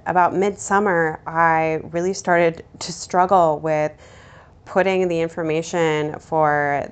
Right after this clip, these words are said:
the podcast cohesively together, doing the research, and, and really producing a podcast quality I want to share with you. So I took a step back. But after <laughs> a few months of regrounding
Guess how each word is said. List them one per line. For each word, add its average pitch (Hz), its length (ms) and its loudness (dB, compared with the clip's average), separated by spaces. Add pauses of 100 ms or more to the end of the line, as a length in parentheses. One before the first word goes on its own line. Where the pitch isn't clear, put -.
(120)
the 147 260 -2
podcast 165 560 -2
cohesively 156 500 -6
together, 208 680 2
doing 156 240 -6
the 151 80 -8
research, 180 600 -6
and, 156 320 -4
and 170 160 -6
really 226 160 -2
producing 190 800 -2
a 165 80 0
podcast 165 800 -2
quality 160 560 0 (100)
I 143 200 -2
want - 420 -4
to 175 160 -8
share 359 260 0
with 165 220 -4
you. - 240 -4
So 175 420 2 (560)
I 214 180 2
took 330 220 -2
a 247 80 4
step 220 400 -2
back. 160 580 -2 (840)
But 196 600 2 (280)
after 175 720 -2
<laughs> 233 400 -4
a 214 40 0
few 226 220 -2
months 240 360 -2
of 185 120 -4
regrounding 175 800 0